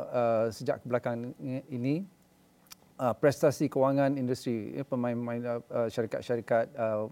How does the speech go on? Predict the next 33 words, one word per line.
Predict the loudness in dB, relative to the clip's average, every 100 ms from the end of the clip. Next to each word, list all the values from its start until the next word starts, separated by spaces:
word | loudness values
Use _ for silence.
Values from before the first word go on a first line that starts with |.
| -6
telekomunikasi | -6 -6 -2 -2 0 0 0
dalam | 0 -2
industri | -6 -6 -8 -8
kita | -6 -2
ni, | -2 -2 -8 -20 -20 -6
uh, | -4
prestasi, | 2 2 0 -8 -10 -14 0
prestasi | 2 4 4 2
kewangannya | 2 2 4 4 2
agak | 2 0 4 4 4 0
mencabar. | 0 4 4 4 -2 -8 -20 -20 -6
Oleh | 0 0
kerana, | 0 0 2 2 2 4 2 0
uh, | -2 0 0 0 -2 -4 -6 -10 -14 -14
uh, | -12 -10 -10 -12 -10 -4
growth | 4 6 6
dalam | 8 6 6
industri | 0 0 -2 -2
ini | 0
tidaklah | 0 0 2
begitu | 0 -2 -4 -2
menggalakkan. | -2 0 0 0 0 0 0 -4 -20 -10 -2
Pada | -2
masa | -2 -4
yang | -2 2
sama, | 2 2 0 -4 -14 -20 -8
sejak, | 4 4 6 4 4 0 -20 -14 -12
sejak | -6 0 2 2
dari | 2 2 2 2
awal | 4 6 6 6
lagi | 2 0 -2 -4
kita | -6 -4 -4
terpaksa, | -2 -2 -4 -2 0 0